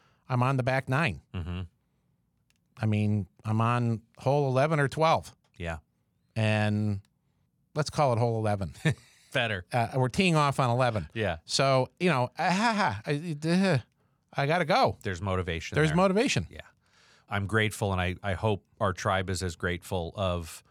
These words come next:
Speaker 2: you know, you're, you're sharing a big part of, like, that relationship you have with yourself and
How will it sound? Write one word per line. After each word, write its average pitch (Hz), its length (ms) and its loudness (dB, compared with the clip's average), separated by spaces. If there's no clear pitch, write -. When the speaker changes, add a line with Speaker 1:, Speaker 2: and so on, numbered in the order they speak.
Speaker 2:
you 123 100 0
know, 92 140 0
you're, 123 160 -2
you're 139 200 -2
sharing 113 640 0
a 117 80 0
big 131 240 -2
part 143 260 2
of, 101 160 -4
like, 104 220 -4
that 113 180 -2
relationship 107 680 -4
you 98 80 -8
have 135 240 -4
with 104 100 -6
yourself 90 580 -6
and 95 440 -4